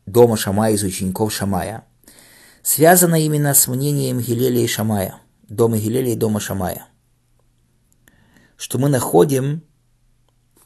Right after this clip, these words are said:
э, их споры, которые идут по одному и ту-, тому же мнению –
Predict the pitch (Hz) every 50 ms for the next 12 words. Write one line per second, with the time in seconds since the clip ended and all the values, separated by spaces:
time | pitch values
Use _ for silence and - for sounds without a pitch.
0 | _ _ - _ - 107 104 104 104 104 107 104 101 98 - - - _ _ _
1 | 123 123 117 - - - - _ _ _ - - - - - 165 170 160 147 139
2 | 131 131 131 135 - - - - - - - - _ _ _ _ - 104 101 107
3 | 107 110 107 123 127 120 - - _ - 123 120 - - 113 110 113 120 127 143
4 | 151 147 - - 135 131 - - _ _ 120 113 123 123 123 120 113 113 123 147
5 | 165 165 151 131 123 123 123 127 170